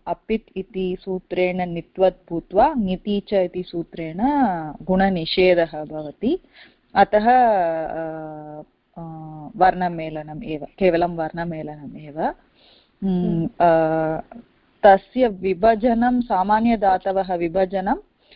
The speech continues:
Speaker 1: आकारान्तदातवः इति, ईकारान्तदातवः,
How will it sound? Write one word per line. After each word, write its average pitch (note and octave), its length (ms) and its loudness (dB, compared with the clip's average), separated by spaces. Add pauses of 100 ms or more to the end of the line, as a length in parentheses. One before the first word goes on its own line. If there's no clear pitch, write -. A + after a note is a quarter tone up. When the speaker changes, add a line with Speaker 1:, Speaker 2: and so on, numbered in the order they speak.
(160)
Speaker 1:
आकारान्तदातवः F3+ 1500 0
इति, F3 580 -6
ईकारान्तदातवः, F3 1800 0